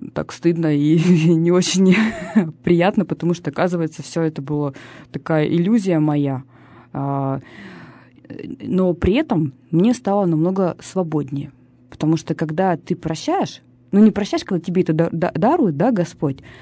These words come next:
то тогда каким-то чудом происходит какая-то свобода. То есть у тебя откуда-то появляются силы, у тебя появляется, э, любовь.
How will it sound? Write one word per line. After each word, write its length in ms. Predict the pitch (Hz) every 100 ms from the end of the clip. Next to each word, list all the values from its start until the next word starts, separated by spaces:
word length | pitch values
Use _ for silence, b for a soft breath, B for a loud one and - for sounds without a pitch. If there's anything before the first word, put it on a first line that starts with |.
| B
то 100 | 170
тогда 520 | 170 165 165 277 339 330 B
каким-то 420 | 165 - 208 180
чудом 360 | 165 277 269 180
происходит 520 | 160 147 - 233 220
какая-то 380 | - 190 180 160
свобода. 720 | - 170 170 196 160 135 139 - _ _
То 80 | 160
есть 140 | -
у 20 | -
тебя 220 | 180 247
откуда-то 340 | - 226 170
появляются 720 | 170 160 151 196 190 - 151 B B 180 175 -
силы, 720 | - - 170 165 160 147 135 B
у 40 | -
тебя 240 | 160 185
появляется, 760 | 190 170 151 175 180 170 - - B _ -
э, 240 | - - -
любовь. 560 | 151 156 196 143 -